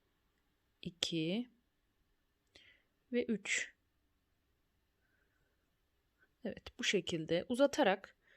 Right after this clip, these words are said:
kısa bir atkı yapacağız. Evet, bitirdikten sonra şöyle arka kısımda arkadaşlar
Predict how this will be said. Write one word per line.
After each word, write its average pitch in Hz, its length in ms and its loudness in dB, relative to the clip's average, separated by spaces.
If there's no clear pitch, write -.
kısa 285 260 4
bir 277 120 4
atkı 240 220 2
yapacağız. 160 840 2
Evet, 220 300 0
bitirdikten 262 600 0
sonra 180 360 -4
şöyle 208 380 0
arka 226 360 0
kısımda 170 400 -2
arkadaşlar 165 760 -4